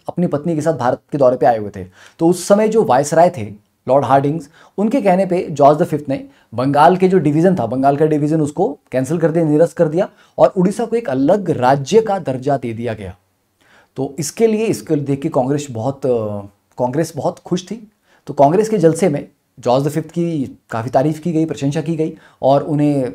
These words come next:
धन्यवाद भी कहा गया। तो जनगण मन के बाद जॉर्ज द फिफ्थ की प्रशंसा में एक गाना गाया गया था। ये गाना रामभुज चौधरी द्वारा लिखा गया था और ये हिंदी में था और बच्चों ने इसे गाया था और इसके बोल थे, "बादशाह हमारा।"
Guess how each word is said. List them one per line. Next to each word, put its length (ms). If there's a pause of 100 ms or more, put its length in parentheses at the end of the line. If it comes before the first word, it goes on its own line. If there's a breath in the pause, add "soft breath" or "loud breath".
(160)
धन्यवाद 340
भी 100
कहा 160
गया। 160 (640 soft breath)
तो 60
जनगण 400
मन 200
के 120
बाद 320 (580)
जॉर्ज 300
द 80
फिफ्थ 220
की 220 (360)
प्रशंसा 440
में 240 (340)
एक 120
गाना 260
गाया 220
गया 180
था। 200 (580)
ये 160
गाना 600
रामभुज 560
चौधरी 360
द्वारा 200
लिखा 300
गया 160
था 100
और 80
ये 60
हिंदी 300
में 140
था 80
और 100
बच्चों 260
ने 60
इसे 140
गाया 220
था 100
और 200 (100)
इसके 220
बोल 260
थे, 120
"बादशाह 460
हमारा।" 360